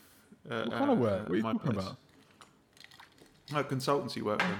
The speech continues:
Speaker 2: I've, you recruit for them, do you?
Speaker 1: I don't,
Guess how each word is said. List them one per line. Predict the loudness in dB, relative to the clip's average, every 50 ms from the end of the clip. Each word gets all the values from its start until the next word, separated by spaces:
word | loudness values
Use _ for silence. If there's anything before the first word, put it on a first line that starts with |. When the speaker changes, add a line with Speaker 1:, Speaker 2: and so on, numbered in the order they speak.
| -6 -6
Speaker 2:
I've, | -8 -8 -10 -16 -20 _ _ -20 -20 -20 -20 _ _ _ _ -20 -20 -16 -6 -2
you | 2 4
recruit | 4 4 4 2 0 0 0
for | -2 -2 -2
them, | -2 -2 0
do | 0
you? | 0 0 0 -4 -8 _ _ _ _ _ _ _ _ _ _ _ _ _ _ _ -20 -14 _ 0
Speaker 1:
I | 2 2 2
don't, | 4 4 4 4 2 0